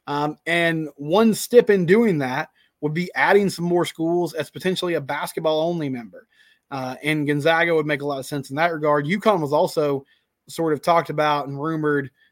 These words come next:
uh, to be an option as, as an all-sports ad, which I was against. You know, and Alex Front came on the show,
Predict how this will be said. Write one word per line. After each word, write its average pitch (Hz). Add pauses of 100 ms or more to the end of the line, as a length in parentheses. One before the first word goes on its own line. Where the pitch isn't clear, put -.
(160)
uh, 131
to 147
be 165
an 151
option 151 (100)
as, 139
as 139
an 135
all-sports 143 (120)
ad, 120
which 156
I 262
was 214
against. 139 (380)
You 160
know, 185
and 190
Alex 233
Front 190
came 185
on 170
the 156
show, 151